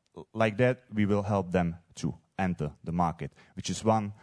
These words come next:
I think, of, uh, the most, uh, important tasks for the E U China Tourism Year, to open the doors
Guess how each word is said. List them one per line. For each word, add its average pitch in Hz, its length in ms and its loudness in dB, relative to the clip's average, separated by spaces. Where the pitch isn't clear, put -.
I 98 100 2
think, 95 380 -2
of, 92 340 0
uh, 90 220 2
the 85 80 -2
most, 101 520 -2
uh, 90 380 2
important 107 560 0
tasks - 600 -2
for 92 160 2
the 90 160 -2
E 104 60 -2
U 87 120 0
China 80 300 -4
Tourism 80 360 -2
Year, 76 220 0
to - 160 -12
open 107 380 2
the 85 100 -4
doors 82 480 -2